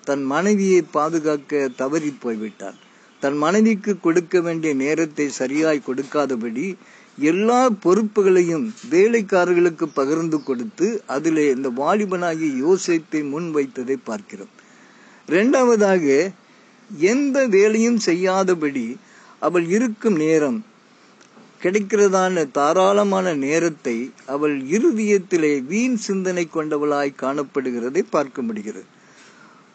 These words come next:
மூன்றாவதாக, தன் வீட்டிலே வேலை செய்கிற அநேக மக்கள் உண்டு, அநேக வேலைக்காரர்கள் உண்டு. அதிலே விசேஷித்தமாக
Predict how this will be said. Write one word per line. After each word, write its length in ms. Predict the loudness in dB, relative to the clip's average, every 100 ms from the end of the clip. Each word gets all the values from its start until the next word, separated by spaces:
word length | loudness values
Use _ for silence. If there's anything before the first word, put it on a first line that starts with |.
| -4
மூன்றாவதாக, 1040 | 0 2 4 4 4 4 4 4 4 2 -2 -6
தன் 240 | 0 0 2
வீட்டிலே 520 | 2 0 0 2 2
வேலை 340 | 4 4 4
செய்கிற 540 | 0 0 2 2 2 0
அநேக 720 | -4 0 0 2 2 2 2 -4 -16 _ -20 -20 -20 -16
மக்கள் 400 | -6 -6 -2 0
உண்டு, 500 | 0 0 -2 0 0 -2
அநேக 360 | -2 0 2
வேலைக்காரர்கள் 720 | 4 4 2 0 0 0 0 -4
உண்டு. 420 | -4 -4 -4 -6 -8 -20 -20 -6
அதிலே 420 | -2 0 2 2
விசேஷித்தமாக 1200 | 0 -2 0 0 0 -4 0 2 4 2 2 0